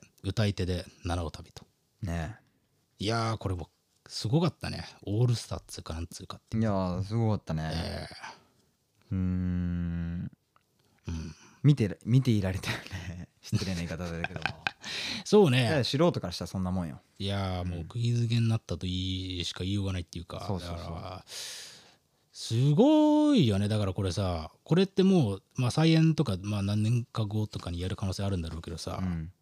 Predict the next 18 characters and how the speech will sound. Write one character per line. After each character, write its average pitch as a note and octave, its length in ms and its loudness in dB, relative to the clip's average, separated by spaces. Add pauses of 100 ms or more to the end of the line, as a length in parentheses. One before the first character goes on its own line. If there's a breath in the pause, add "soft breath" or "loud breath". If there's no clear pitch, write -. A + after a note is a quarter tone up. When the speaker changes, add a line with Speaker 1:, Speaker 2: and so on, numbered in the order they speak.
(300)
Speaker 1:
ね、 G#2 260 0 (100)
あ F#2 200 -6
の F2+ 140 -8
ー、 F#2 480 -12
こ - 80 -12
の E2+ 120 -8
ザ D3+ 180 -2
ハ D3+ 120 -2
と G#2+ 100 -6
敦 G#2 200 -2
賀 F2 80 -6
っ - 40 -10
て - 160 -12
い - 20 -6
う F2 40 -8
の F2 60 -10
が F2 60 -10
さ、 - 260 -12